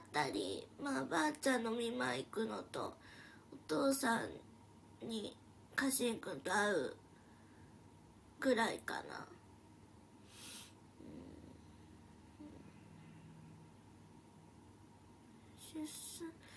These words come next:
ふわっちのこと知ってるけど、なんかお母さんに一回恥ずかしいって言われたことがあるかな。そう、そういえば、昔、配信してることを。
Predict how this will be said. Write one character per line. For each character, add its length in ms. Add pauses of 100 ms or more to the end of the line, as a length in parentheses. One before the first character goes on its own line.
(600)
ふ 80
わ 60 (160)
っ 40
ち 140
の 180
こ 140
と 220
知 140
っ 20 (160)
て 120
る 220
け 220
ど、 220
な 160
ん 60
か 140
お 60
母 340
さ 240
ん 80
に 160
一 60 (100)
回 220
恥 220
ず 80
か 200
し 240
い 40
っ 20
て 60 (100)
言 80
わ 100
れ 140
た 140
こ 160 (100)
と 80
が 60
あ 240
る 40 (400)
か 160
な。 160
そ 180
う、 200
そ 300
う 40
い 120
え 180
ば、 220
昔、 680 (1080)
配 260
信 360
し 80
て 180
る 160
こ 140 (100)
と 100
を。 200